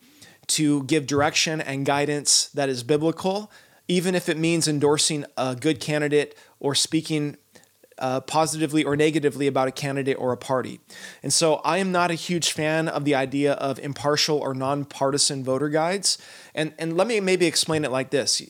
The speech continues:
I know some of the kickback, right? "Well, Jo-, well, Josh, you can't tell people how to vote."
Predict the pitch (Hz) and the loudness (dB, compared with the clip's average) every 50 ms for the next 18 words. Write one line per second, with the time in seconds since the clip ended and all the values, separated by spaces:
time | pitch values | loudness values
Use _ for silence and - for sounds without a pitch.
0 | - - 147 156 160 165 170 175 - - - - - - 170 160 156 147 143 - | -12 -8 -6 -4 0 0 0 0 -2 -6 -6 -2 0 0 2 2 2 0 0 0
1 | 170 156 - - 117 110 - - - - 127 127 123 135 - - _ _ - - | -4 -4 -4 -4 -8 -8 -8 -10 -12 -6 -4 -2 -2 -2 -4 -8 _ _ -20 -20
2 | - - - 190 190 175 - - 226 - - - - - - - - - _ - | -20 -6 0 0 2 2 4 2 2 0 0 -8 -18 -18 -18 -20 -20 -18 _ -4
3 | 190 175 190 226 202 165 - 240 - - 247 208 202 - - 185 196 190 - 185 | -2 2 4 4 4 4 2 -2 -2 0 -2 0 0 2 2 2 2 2 2 -2
4 | 180 - 156 143 147 165 156 139 123 139 147 - - 135 139 170 - - | 2 2 2 2 2 2 0 0 0 0 0 2 2 0 0 2 -2 -6